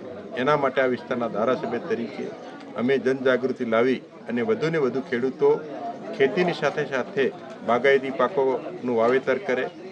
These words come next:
શાકભાજીના પાકોનું વાવેતર કરે અને રોકડિયા પાકો તરફી વધે અને સુધારેલી જાતના ગાય, ભેંસ, અ, પશુઓ દૂધ, અ, શ્વેત ક્રાંતિની સાથે જોડાય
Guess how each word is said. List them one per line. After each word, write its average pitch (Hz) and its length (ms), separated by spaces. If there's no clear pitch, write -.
શાકભાજીના 127 720
પાકોનું 127 460
વાવેતર 127 360
કરે 131 360
અને 135 160
રોકડિયા 156 420
પાકો 131 300
તરફી 120 360
વધે 110 340
અને 135 220
સુધારેલી 139 540
જાતના 131 440
ગાય, 131 200
ભેંસ, 127 420
અ, 110 280
પશુઓ 143 400
દૂધ, 151 240
અ, 123 500
શ્વેત 147 380
ક્રાંતિની 135 400
સાથે 127 400
જોડાય 120 580